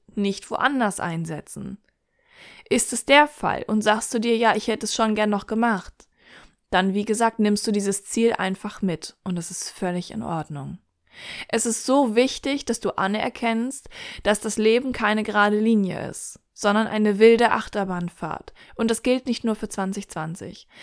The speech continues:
Zwanzig zwanzig ist im Außen eine wilde Achterbahnfahrt gewesen. Hell yes. <laughs> Oh mein Gott, was wurden wir durchgeschüttelt, oder?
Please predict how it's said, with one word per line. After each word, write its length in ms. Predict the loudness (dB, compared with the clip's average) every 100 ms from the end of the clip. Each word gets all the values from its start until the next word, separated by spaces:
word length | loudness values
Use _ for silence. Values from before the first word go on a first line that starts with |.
| -20 0
Zwanzig 340 | 2 2 0
zwanzig 320 | 2 4 2
ist 140 | 0 0
im 100 | 4
Außen 440 | 8 8 6 0 -4
eine 260 | -4 -2
wilde 240 | -2 0 -2
Achterbahnfahrt 720 | -4 -4 -4 -4 -4 -4 -4
gewesen. 380 | -4 -4 -4 0
Hell 260 | 4 6
yes. 400 | 6 6 4 4
<laughs> 40 | 6
Oh 160 | 6
mein 260 | 8 6 8
Gott, 160 | 6 4
was 160 | 2
wurden 220 | 2 2
wir 80 | 2
durchgeschüttelt, 640 | 2 0 0 -2 -2 -4 -4
oder? 380 | -4 -2 -2